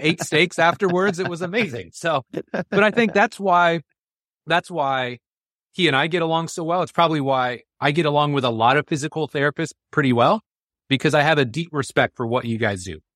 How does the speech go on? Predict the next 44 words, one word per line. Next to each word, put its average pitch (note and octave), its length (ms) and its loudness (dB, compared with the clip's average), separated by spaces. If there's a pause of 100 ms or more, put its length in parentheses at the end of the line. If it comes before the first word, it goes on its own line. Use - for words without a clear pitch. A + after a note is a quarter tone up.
Like, G2+ 200 0 (160)
I B2 140 0
recognize A#2+ 840 0 (340)
the A#2 120 2
level C3 760 2
of A2 260 -2
education D3 720 -2
that C#3 100 -4
you C3 120 -4
guys C3+ 260 2
take, C#3 300 0 (340)
um, G2+ 280 -4
the A2+ 100 2
amount A2+ 240 2
of G2 60 -8
time C#3+ 320 0
and A2+ 120 -4
care D3 240 2
that C#3 100 4
it C3+ 100 0
takes C#3 260 0
to - 60 -8
be A#2+ 140 0
a A2+ 40 0
good A#2+ 240 0
physical B2 420 -2
therapist, B2+ 480 0
'cause A2 100 -6
I've F#2+ 180 -2
been B2+ 140 4
in C#3+ 120 0
that C#3+ 180 0
space. D#3+ 420 -2 (440)
I've F#2+ 120 -6
had C3+ 160 2
a C3+ 40 -2
few C#3 200 2
wins D3 260 2
and B2 60 0
I've G#2+ 100 -4
had C3 200 0
some B2+ 140 -6
losses B2 440 0
too. G#2+ 220 -6